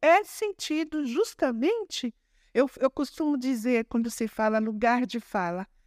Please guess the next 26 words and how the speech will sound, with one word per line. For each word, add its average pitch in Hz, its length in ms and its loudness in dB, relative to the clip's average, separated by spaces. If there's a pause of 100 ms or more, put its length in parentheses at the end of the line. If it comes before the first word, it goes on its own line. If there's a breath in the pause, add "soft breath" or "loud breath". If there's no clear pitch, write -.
(180)
eu 196 100 -2
falo 254 260 2
que 240 120 -2
a 233 80 -2
fala 277 300 2
é 269 40 2
de 247 140 -2
todos, 180 360 -2
porque - 280 -6
precisamos 220 580 -2
ser - 160 -2
solidários, 190 720 -2
mas 202 220 -2
as 202 120 -4
experiências 202 800 -2
é 196 60 0
de 190 160 -2
alguns. 185 580 -6 (340)
Só - 280 0
aqueles 220 420 0
que 233 140 -8
sofrem, 180 560 -6 (120)
né? 370 240 6 (280 loud breath)
Então, 330 360 0
essas 359 580 2
experiências 202 920 -2